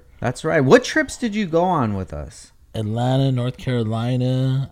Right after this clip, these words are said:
Speaker 2: I think we went some. We went to that Arizona one with R C
Speaker 1: Oh, with
Speaker 2: real
Speaker 1: R C.
Speaker 2: quick.
Speaker 1: Yeah, shout out to
Speaker 2: Yeah.
Speaker 1: R C.
Speaker 2: Hell yeah, he's dope.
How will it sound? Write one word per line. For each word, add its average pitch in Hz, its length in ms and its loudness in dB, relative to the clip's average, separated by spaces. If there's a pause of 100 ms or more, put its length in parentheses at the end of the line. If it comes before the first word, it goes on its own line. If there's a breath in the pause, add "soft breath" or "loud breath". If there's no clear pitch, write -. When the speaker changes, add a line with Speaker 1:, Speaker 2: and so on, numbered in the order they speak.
Speaker 2:
I 104 120 -4
think 196 260 -8
we 202 80 -4
went 147 260 -4
some. 123 480 -6
We 120 140 0
went 143 140 0
to 135 80 -4
that 113 220 -8
Arizona 123 580 -2
one 127 280 -4
with 107 260 -6
R 117 180 -4
C 127 60 0
Speaker 1:
Oh, 151 100 6
with 147 140 4
Speaker 2:
real 139 100 6
Speaker 1:
R 135 120 4
C. 151 120 0
Speaker 2:
quick. 135 300 4 (100)
Speaker 1:
Yeah, 107 220 -6
shout - 220 -6
out 120 40 0
to 117 60 0
Speaker 2:
Yeah. 110 60 0
Speaker 1:
R 110 180 0
C. 104 340 -10 (160)
Speaker 2:
Hell 113 120 -4
yeah, 110 180 -4
he's 104 180 -6
dope. 101 280 -6